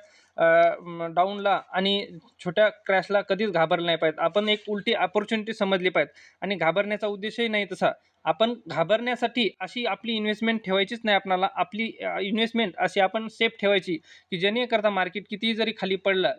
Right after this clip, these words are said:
कितीही जरी डाऊन जरी गेला तरी आपणाला, अ, आपल्याला म्हणजे आपली, अं, झोप उडाली नाही पाहिजेत. आपण दम धरून राहू शकतो, आपणाला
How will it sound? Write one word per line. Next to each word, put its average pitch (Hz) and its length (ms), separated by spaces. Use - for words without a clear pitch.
कितीही 202 220
जरी 202 160
डाऊन 185 280
जरी 190 160
गेला 180 280
तरी 175 100
आपणाला, 170 340
अ, 170 60
आपल्याला 175 600
म्हणजे 226 200
आपली, 226 280
अं, 202 420
झोप 196 260
उडाली 202 300
नाही 208 140
पाहिजेत. 156 380
आपण 214 440
दम 202 180
धरून 208 240
राहू 202 200
शकतो, - 280
आपणाला 196 440